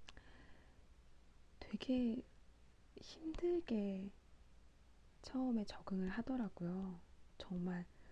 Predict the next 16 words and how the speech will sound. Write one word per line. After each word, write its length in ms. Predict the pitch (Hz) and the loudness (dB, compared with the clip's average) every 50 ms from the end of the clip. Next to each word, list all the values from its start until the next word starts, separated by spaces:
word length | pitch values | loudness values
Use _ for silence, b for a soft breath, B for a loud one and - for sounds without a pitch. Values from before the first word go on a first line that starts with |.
| B B B - - | B B B -6 -4
사서 300 | - - - - - 269 | -2 -2 0 0 0 0
고생을 640 | - - - 175 - - 202 190 180 175 170 175 196 | 0 0 -2 0 4 4 4 4 4 2 2 2 0
<laughs> 920 | - - - - - - - - - - - - - - - - - - | 0 -2 -6 -8 -10 -14 -16 -16 -18 -18 -16 -14 -12 -10 -10 -10 -12 -4
하는 400 | - - 233 220 214 202 196 196 | 2 4 4 6 6 4 2 0
청년들인데요. 1120 | - - 254 254 262 269 269 254 233 208 180 180 170 165 156 151 156 165 190 196 190 190 196 - - - - - - - - B B B B B B B B B B B B - - | 0 2 4 4 6 6 6 6 6 4 4 4 2 2 2 2 2 2 2 2 2 0 -2 -6 -8 -12 -14 -14 -14 -16 -16 B B B B B B B B B B B B -18 -16
쓰레기장에서 920 | - - - 302 339 330 320 - 294 - - 233 220 208 202 196 - 196 | -8 -2 0 4 6 6 6 6 4 4 4 4 6 6 4 4 2 0
잠을 340 | - - - 170 160 170 175 | 0 0 -2 0 0 0 0
자고요. 680 | - - 147 - - 160 165 180 202 202 190 175 165 - - - - - - - - - - - - - - - | -2 -4 -8 -6 -2 0 2 2 2 2 0 -2 -4 -8 -12 -16 -16 -16 -16 -16 -18 -18 -18 -20 -20 -20 -14 -12
끼니도 460 | - - 269 277 294 285 285 - 233 - | -2 0 2 2 4 2 2 2 0 0
겨우겨우 600 | - - - 180 190 196 - - 175 165 160 160 - | 0 2 4 4 6 4 4 2 -2 -2 -4 -2 2
때우고요. 680 | - 233 233 240 240 226 - 175 165 160 160 165 170 165 - - - - B B B B B B B B B B B B B B | 4 6 8 8 6 6 4 2 2 2 2 0 -2 -4 -10 -14 -18 -20 B B B B B B B B B B B B B B
하루에 560 | - - 277 285 294 - 285 269 262 240 180 | 0 2 2 2 4 2 2 4 4 4 2
열두 320 | 156 151 - - - 285 | 0 -2 -6 -4 -4 -2
시간씩 520 | 247 - - - 233 220 220 - - - - | -2 -2 0 2 2 2 2 0 -4 -4 -2
일도 260 | 165 165 165 - 190 185 | -2 -2 -2 0 0 0
하고요. 560 | 202 214 220 - 175 160 160 165 170 180 | 0 0 0 0 0 0 0 0 -2 -4